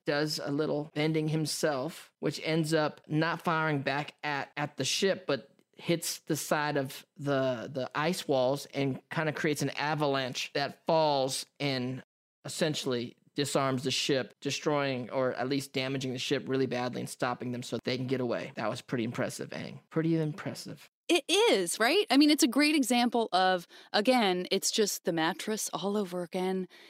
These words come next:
Speaker 2: Listen, Aang is not out there to hurt anybody, and so he has to use his airbending in, as a defensive maneuver. And so even though he knows these fireballs are coming at them, these, the, the, you know, sh-,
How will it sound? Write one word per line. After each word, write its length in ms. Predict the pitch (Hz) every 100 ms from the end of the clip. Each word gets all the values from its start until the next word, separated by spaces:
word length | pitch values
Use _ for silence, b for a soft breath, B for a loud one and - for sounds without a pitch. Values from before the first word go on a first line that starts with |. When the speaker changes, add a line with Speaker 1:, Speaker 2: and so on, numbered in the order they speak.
| B
Speaker 2:
Listen, 340 | 220 220 175 175 -
Aang 360 | 220 247 277
is 160 | 233 190
not 340 | 202 202 220 -
out 280 | 190 262 -
there 200 | 220 247
to 80 | 233
hurt 220 | 311 403
anybody, 500 | 285 285 214 196 175
and 100 | 196
so 240 | - 240 226
he 220 | 277 285
has 240 | 254 254 -
to 80 |
use 160 | 247 254
his 140 | 240
airbending 640 | 226 277 277 254 240 247 254 B B B -
in, 280 | 247 247 -
as 160 | 226 214
a 100 | 214
defensive 680 | 233 202 233 269 285 269 214
maneuver. 600 | 214 233 359 240 165 170
And 200 | 196 196
so 340 | 220 202 196 B B
even 280 | 285 392
though 140 | 320 254
he 220 | 285 302
knows 480 | 262 277 220 175 160
these 260 | 240 302 -
fireballs 600 | 214 233 202 185 175 -
are 160 | 160
coming 380 | - 247 294 185
at 240 | 202 196 185
them, 280 | 180 180 180
these, 240 | 180 - B B B
the, 240 | 202 165 185
the, 100 | 196
you 80 | 202
know, 120 | 180
sh-, 180 | -